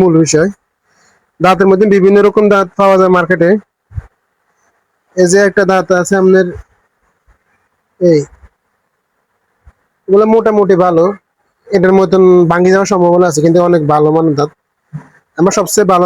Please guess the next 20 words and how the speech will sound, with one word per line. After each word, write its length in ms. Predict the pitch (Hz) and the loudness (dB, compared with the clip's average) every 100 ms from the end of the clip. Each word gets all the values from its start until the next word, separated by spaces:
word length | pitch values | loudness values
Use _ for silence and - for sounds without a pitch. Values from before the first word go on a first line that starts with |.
| 185 | 0
মানের 220 | 196 185 | 0 -2
দাঁত 160 | 190 185 - 151 147 - _ _ - | -2 -4 -8 -12 -12 -18 _ _ -8
ব্যবহার 400 | 175 170 180 185 190 185 _ _ _ - | -4 -2 0 0 -2 -4 _ _ _ -6
করার 160 | 196 180 | -4 0
জন্য 140 | 196 208 208 | 2 2 2
এই 80 | 196 180 | 2 0
দাঁতটা 240 | 170 185 185 | -4 -2 -2
আমরা 120 | 180 190 | -2 -2
সিলেক্ট 220 | 165 160 | -2 -2
করছি, 220 | 175 - 156 160 | -2 -2 0 0
মানে 220 | 160 170 202 - _ _ _ _ - | 2 0 0 -4 _ _ _ _ -4
এগুলা 360 | 175 185 196 202 202 208 190 202 | 0 2 2 2 0 -2 -2 0
এভাবে 220 | 180 185 165 | 0 0 -2
ভাঙবে 260 | 156 160 156 | -2 -2 -2
না, 60 | 123 151 _ _ _ _ 165 | -4 -14 _ _ _ _ -4
এভাবে 260 | 170 180 190 | 0 2 2
যেভাবে 220 | 196 190 | 0 0
ভাঙি 220 | 185 180 190 | -2 -2 0
যায় 180 | 202 147 - _ _ _ _ _ - | 0 0 -6 _ _ _ _ _ -2
এভাবে 180 | 175 | 0